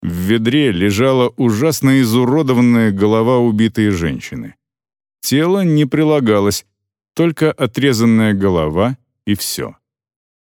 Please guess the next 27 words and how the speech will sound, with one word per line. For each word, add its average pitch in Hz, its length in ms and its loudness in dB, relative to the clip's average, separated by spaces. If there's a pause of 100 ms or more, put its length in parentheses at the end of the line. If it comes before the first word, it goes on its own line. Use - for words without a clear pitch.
В 107 160 0
минувший 151 500 2
полдень 82 560 -2
труп - 360 -4 (100)
бросили 104 500 0
на 104 220 2
рельсы 107 340 0
таким 120 400 0
образом, 98 460 0 (240)
чтобы 143 340 -2
поезд 131 560 0
прошёл 101 420 -2
точно - 460 -4
по 98 140 -4
голове. 80 420 -2 (640)
Несомненно, 98 800 2
это 98 240 0
было 104 360 2
сделано 110 600 0
в 98 80 0
надежде, 104 560 0
что 110 240 0
лицо 110 480 0
жертвы 92 480 0
нельзя 95 560 0
будет 80 340 -4
опознать. 69 580 -10